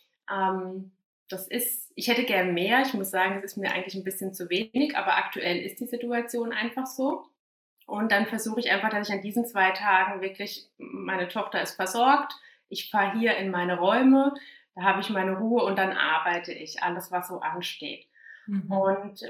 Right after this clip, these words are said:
Speaker 1: wenn es natürlich etwas gibt, was aktuell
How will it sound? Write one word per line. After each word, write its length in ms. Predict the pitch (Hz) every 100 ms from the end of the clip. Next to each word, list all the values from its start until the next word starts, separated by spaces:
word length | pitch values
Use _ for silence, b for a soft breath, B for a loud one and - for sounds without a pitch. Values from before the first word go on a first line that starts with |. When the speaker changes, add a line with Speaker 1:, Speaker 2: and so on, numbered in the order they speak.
| -
Speaker 1:
wenn 300 | 180 208 220 220
es 100 | 226
natürlich 400 | 202 233 226 240
etwas 320 | - 185 -
gibt, 280 | 214 214 -
was 340 | 180 180 - _ _ _ _ _ _ _ -
aktuell 1000 | 185 - 226 - 175 208 214 196 190